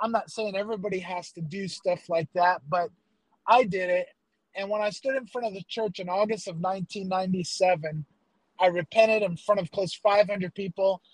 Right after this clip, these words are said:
A lot of the young people were there. Nobody knew that was coming. And it was a shocker, I think, to a lot of people.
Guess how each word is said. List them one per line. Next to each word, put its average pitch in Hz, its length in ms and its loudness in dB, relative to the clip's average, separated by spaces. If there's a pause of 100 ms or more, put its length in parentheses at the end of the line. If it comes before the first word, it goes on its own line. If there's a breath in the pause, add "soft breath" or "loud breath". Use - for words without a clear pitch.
(160 soft breath)
A 165 60 -16
lot 196 200 6
of 202 60 -2
the 185 100 -2
young 185 280 0
people 185 380 -6
were 175 180 2
there. 175 240 4
Nobody 196 400 4
knew 190 160 2
that 185 180 4
was 165 200 -6
coming. 175 420 0 (560)
And 190 80 4
it 214 80 6
was 220 140 4
a 226 80 6
shocker, 214 540 8
I 165 120 -2
think, 170 320 -12
to 190 120 -10
a 180 40 -6
lot 180 220 2
of 165 120 -4
people. 175 560 -8